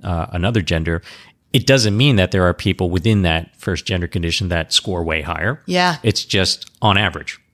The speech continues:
Speaker 2: Right.
Speaker 1: Right? 'Cause that, that's the whole thing. There are individual differences,
Speaker 2: Exactly.
Speaker 1: right? Which you also have to take into account.
Speaker 2: Yeah. So this study, uh, this, uh, there was a study that showed that agreeable workers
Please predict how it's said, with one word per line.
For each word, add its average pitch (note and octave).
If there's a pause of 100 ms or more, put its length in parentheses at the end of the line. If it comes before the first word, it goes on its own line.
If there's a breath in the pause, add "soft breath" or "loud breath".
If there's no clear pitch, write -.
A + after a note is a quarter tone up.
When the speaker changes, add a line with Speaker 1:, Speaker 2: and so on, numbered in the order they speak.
Speaker 2:
Right. F#3
Speaker 1:
Right? G#2+
'Cause C3
that, C3
that's C#3
the C3+
whole B2+
thing. B2
There F#2
are F#2+
individual F#2
differences, F#3 (220)
Speaker 2:
Exactly. C#3+
Speaker 1:
right? F2
Which F2
you F#2+
also E2
have E2
to -
take -
into E2+
account. D#2 (220 loud breath)
Speaker 2:
Yeah. G#3+
So G3+
this F#3+
study, G#3
uh, F3+
this, F3
uh, F3+
there F#3+
was E3+
a E3+
study G#3
that D#3
showed G3
that F3
agreeable G3
workers A3+